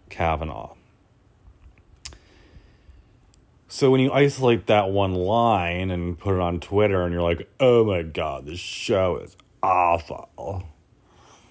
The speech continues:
Like, that's not really the tone of the whole show. Yes, it's part of it, and, like, it, I just, I just don't think T V's that good anymore, so you kinda take what you can get. <laughs> Like,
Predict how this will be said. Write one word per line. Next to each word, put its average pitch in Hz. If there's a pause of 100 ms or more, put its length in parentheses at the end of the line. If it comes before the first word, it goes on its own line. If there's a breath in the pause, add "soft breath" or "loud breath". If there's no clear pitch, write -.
(960 soft breath)
Like, 104 (460 loud breath)
that's 139
not 143
really 120
the 101
tone 104
of 85
the 85
whole 80
show. 73
Yes, 107
it's -
part 101
of 92
it, 92
and, 90
like, 85 (160)
it, 95 (240)
I 95
just, 92 (1500 soft breath)
I -
just 170
don't 117
think 95
T -
V's 87
that 76
good 78
anymore, 113
so 98
you 82
kinda 95
take 92
what 95
you 85
can 73
get. 90 (180)
<laughs> -
Like, 90